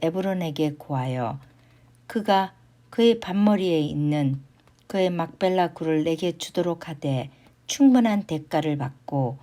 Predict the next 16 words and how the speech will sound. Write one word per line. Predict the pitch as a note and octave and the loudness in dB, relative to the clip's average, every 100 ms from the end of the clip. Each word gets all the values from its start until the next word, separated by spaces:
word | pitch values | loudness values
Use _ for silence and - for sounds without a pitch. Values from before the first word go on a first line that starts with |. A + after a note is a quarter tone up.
| - _ _ | -20 _ _
그 | - G#3 - | -6 -6 -6
굴을 | - F3+ F#3+ E3+ | -8 -2 0 0
내게 | D#3+ E3+ E3 | -2 -2 -6
주어 | - D#3 D3 C3 B2+ - | -8 -6 -2 -2 -2 -8
당신들 | E3+ E3+ G3+ F#3 F3+ F3 | -8 -6 -4 -4 -4 -6
중에서 | - D#3 D3 C#3 D3+ D3 - _ _ _ - | -8 -6 -6 -4 -6 -6 -14 _ _ _ -2
매장할 | F3+ F#3+ G3 F#3 G3+ G3 - - | 0 0 -2 -2 -4 -4 -8 -10
소유지가 | - B3+ A3 G3 F#3+ E3+ | 0 0 0 -2 -2 -2
되게 | - C#3+ D#3 | -4 -6 -4
하기를 | D#3 F3 D#3+ D3+ C#3+ | -4 -4 -2 0 -2
원하노라." | - C#3+ D#3+ D#3+ C#3+ C#3+ D#3 | -2 -2 -4 -4 -2 -2 -2
하매 | E3 C#3 C3+ C3 C3+ - _ _ _ _ - - _ _ _ _ _ | -2 -2 0 -2 -8 -16 _ _ _ _ -20 -20 _ _ _ _ _
에브론이 | F#3 G#3 G#3+ G3+ F3+ F3 E3 D3 - C#4+ | -2 0 0 0 0 -2 -4 -4 -4 -4
헷 | C#4+ | -2
족속 | - A3+ - G#3+ G#3+ | -4 -6 -4 -8 -8
중에 | - F#3+ F3+ F3 | -10 -6 -4 -4